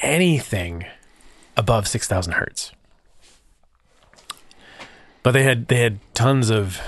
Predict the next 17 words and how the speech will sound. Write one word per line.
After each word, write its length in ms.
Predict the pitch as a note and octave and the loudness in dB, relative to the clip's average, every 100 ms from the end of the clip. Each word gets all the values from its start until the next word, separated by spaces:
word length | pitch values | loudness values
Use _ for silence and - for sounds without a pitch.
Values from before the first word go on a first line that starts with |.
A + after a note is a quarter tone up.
| - - - | -14 -20 -4
tons 320 | - C3+ B2+ | 0 2 2
of 200 | A2+ F#2+ - | 0 -2 -6
boom 260 | G2+ G#2+ G#2 | -2 0 0
and 140 | G2 | 0
low 180 | F#2+ F2+ | 0 0
end, 240 | E2+ E2 E2 | -2 -4 -6
so 140 | F#2+ | -4
I 100 | F#2+ | -4
spent 260 | F#2+ - G2 | -4 -4 -2
a 60 | |
lot 140 | F#2 F2+ | -2 -2
of 40 | |
time 240 | - F2+ | -4 -6
cleaning 280 | E2+ G2 F2+ | -6 -6 -6
that 180 | E2+ E2 | -6 -6
up. 160 | E2 - - - - - - - _ _ _ | -8 -10 -20 -20 -20 -20 -20 -20 _ _ _
Um, 460 | G#2 G2+ F#2+ E2+ E2+ | -2 0 0 -2 -6